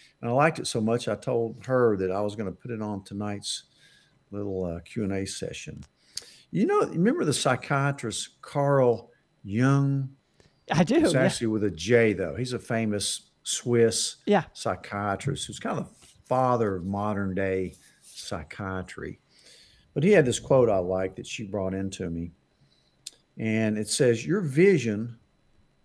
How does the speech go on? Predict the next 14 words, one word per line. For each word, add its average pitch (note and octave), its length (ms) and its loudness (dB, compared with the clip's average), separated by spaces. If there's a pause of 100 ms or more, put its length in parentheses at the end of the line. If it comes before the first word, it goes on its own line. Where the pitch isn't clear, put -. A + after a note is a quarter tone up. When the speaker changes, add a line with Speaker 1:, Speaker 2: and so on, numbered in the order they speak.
(160)
Speaker 1:
will A#2+ 100 -6
become C3 440 -4
clear B2 640 0 (260)
only D3 420 0
when A2 200 -6
you A#2+ 140 -2
look C#3+ 260 -2
into B2 540 -4 (160)
your F#2+ 180 -10
heart. - 540 -6 (2500)
Who F#3+ 140 4
looks F#3 340 6 (180)
outside G2+ 880 -2 (400)
dreams. F#2+ 640 -4